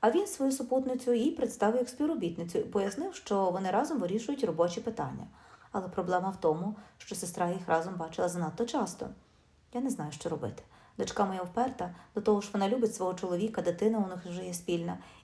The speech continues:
І я боюся, якщо я їй скажу, що думаю про її чоловіка, вона просто мені не повірить. Вона ж впевнена, що знайшла того єдиного і що ніхто краще їй не трапиться. Моя подруга, яка теж працює зі мною в Італії, радить мені не давати їм більше грошей.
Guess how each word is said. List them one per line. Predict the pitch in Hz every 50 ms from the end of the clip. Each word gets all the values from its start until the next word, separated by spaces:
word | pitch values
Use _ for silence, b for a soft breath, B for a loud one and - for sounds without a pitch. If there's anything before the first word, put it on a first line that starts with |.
| B
І | - 190
я | 202 202
боюся, | 180 180 170 175 208 208 - 233
якщо | 180 - - -
я | 190 190
їй | 190 190
скажу, | 190 - - 180 175 208
що | 214 - - -
думаю | 170 180 190 196 185 180
про | 180 180 185
її | 185 185
чоловіка, | 180 - 180 180 165 175 214 220 247 240 240 B B B B B B
вона | - 185 185 185
просто | 180 202 180 175 175 -
мені | 202 185 175 160
не | 170 180
повірить. | 175 247 254 247 220 170 160 - - b b b b b b b b b b b b -
Вона | 196 190 196 202
ж | 208 -
впевнена, | - - 185 196 208 226 226 226
що | 208 - 196
знайшла | 175 180 190 190 - 214 208
того | 208 208 196 190
єдиного | 185 180 175 175 180 208 226 220 226 220
і | 208
що | - - 190
ніхто | 180 175 175 - 196 202 220
краще | 214 - 190 180 180 - -
їй | 196 180 175
не | 180 220
трапиться. | 214 - 226 175 - - - - - - - - - b b b b b b b b b b _ _ -
Моя | 208 208 208 208
подруга, | 208 302 320 269 214 180 196
яка | 190 - 185
теж | 175 196 -
працює | - - - - 208 196
зі | 190 196
мною | 190 190 185 185
в | 180
Італії, | 180 175 - 262 302 269 190 180
радить | 185 190 196 214 214 -
мені | 208 202 208 208 208 208
не | 208 233
давати | 240 302 262 233 226 233 233
їм | 240 226
більше | 202 196 190 - 220
грошей. | 208 214 214 214 - 156 -